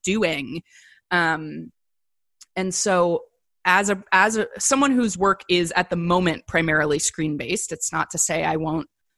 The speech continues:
again, just as I did when I was younger, I might shift my focus again i-, in time. But for right now,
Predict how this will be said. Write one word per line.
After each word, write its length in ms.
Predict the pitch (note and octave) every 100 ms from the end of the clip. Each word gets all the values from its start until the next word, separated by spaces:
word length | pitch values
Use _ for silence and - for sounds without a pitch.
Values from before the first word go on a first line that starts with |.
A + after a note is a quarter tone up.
| _ _
again, 380 | E3+ F3+ F#3 D#3+
just 200 | D#3+ -
as 140 | E3
I 80 | D#3+
did 200 | E3 D#3
when 140 | D#3+ D#3+
I 80 |
was 160 | D3+ D#3+
younger, 320 | E3 G3+ E3+
I 160 | D3 D#3
might 280 | D#3 D#3 -
shift 460 | - E3 E3 -
my 140 | E3 -
focus 480 | E3+ G3 F3 D#3
again 480 | D#3 D#3 D3+ D3+ F#3+ -
i-, 180 | - -
in 180 | E3 D#3+
time. 420 | - D3+ D3+ F3
But 160 | E3 -
for 160 | G3
right 240 | G3 G#3 F3
now, 520 | F#3+ F#3 D#3 D#3+